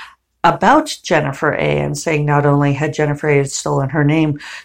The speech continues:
but now she'd ripped off one of her book covers. And that Jennifer B had had this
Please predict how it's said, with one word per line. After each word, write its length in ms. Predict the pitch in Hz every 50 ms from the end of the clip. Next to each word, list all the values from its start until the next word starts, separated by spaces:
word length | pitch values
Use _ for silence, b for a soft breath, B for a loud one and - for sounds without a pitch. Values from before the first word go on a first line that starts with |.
| B -
but 160 | 175 175 175
now 180 | 180 170 160 160
she'd 240 | - - 175 143 143
ripped 240 | 151 147 147 -
off 220 | 147 131 131 - -
one 100 | 143 135
of 120 | 131 127
her 140 | 151 139 143
book 240 | - 220 226 233 226
covers. 600 | - - - - - - - - - - - _ _ _ _ _ _ _ _ _ _ _ _ _ _ _ _ - - - - -
And 260 | 165 160 151 143 139
that 260 | 139 139 - B B B B B B B -
Jennifer 400 | - 170 151 147 143 143 156 139
B 240 | 151 151 143 143 139
had 180 | 143 147 143
had 380 | - - - 147 131 127 - -
this 340 | 147 143 139 - - -